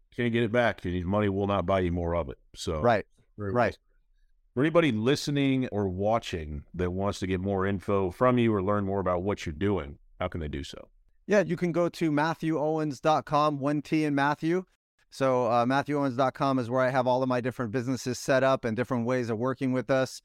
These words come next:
Speaker 2: You know, like I said, we do lending, we have C F O and bookkeeping services, we have a course, we raise capital and help investors invest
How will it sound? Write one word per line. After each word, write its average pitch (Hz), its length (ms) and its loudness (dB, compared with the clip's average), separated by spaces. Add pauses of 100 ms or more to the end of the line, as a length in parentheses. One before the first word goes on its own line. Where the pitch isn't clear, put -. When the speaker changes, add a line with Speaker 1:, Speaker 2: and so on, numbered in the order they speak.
(240)
Speaker 2:
You 117 100 -2
know, 110 140 -2
like 113 240 2
I 120 80 0
said, 131 220 -2
we 120 140 0
do 120 200 -2
lending, 120 400 0
we 110 100 0
have 110 140 0
C 131 180 -2
F 123 160 -2
O 123 100 2
and 113 80 -2
bookkeeping 117 440 -2
services, 104 520 -2
we 113 120 0
have 110 100 0
a 113 60 -4
course, 127 480 -2
we 110 160 -2
raise 117 240 -2
capital 120 500 0
and 110 140 -2
help 117 260 0
investors 117 480 0
invest 117 460 -2